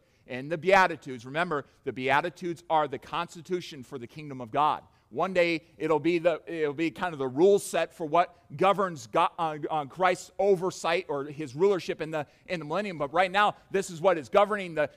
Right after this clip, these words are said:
the kingdom of God in our hearts. He wants this to be how his followers, uh, live out their lives. So we're to do good to them that hate us and pray for them which despitefully use you and persecute you.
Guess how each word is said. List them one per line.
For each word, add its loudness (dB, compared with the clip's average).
the 4
kingdom -8
of -6
God 6
in -4
our 0
hearts. 4
He -10
wants 0
this -4
to -8
be -4
how 2
his 0
followers, 0
uh, 2
live 0
out 4
their 0
lives. 6
So -6
we're 0
to -2
do -4
good 0
to -6
them -2
that -4
hate -2
us 0
and 0
pray 4
for -6
them -6
which -8
despitefully -4
use -6
you 0
and -6
persecute -4
you. -20